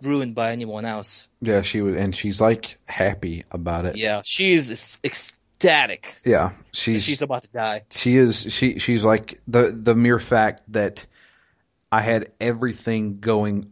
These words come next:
Speaker 2: according to plan perfectly, and at the very end,
Speaker 1: Mm-hmm.
Speaker 2: I lost it.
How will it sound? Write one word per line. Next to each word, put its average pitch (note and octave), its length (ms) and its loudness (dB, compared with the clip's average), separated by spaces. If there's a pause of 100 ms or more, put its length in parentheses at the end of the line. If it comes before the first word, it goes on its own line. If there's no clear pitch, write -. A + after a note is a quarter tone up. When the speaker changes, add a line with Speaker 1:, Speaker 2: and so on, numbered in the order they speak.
(160)
Speaker 2:
according G2+ 520 -2
to G2+ 60 -4
plan G2 480 -2
perfectly, G#2 800 -4 (460)
and G2 140 2
at F#2+ 140 -2
the G#2 80 -2
very G#2+ 580 2
end, F#2+ 480 -2 (240)
Speaker 1:
Mm-hmm. - 140 -2
Speaker 2:
I G2+ 80 6
lost F#2+ 480 2
it. - 260 -14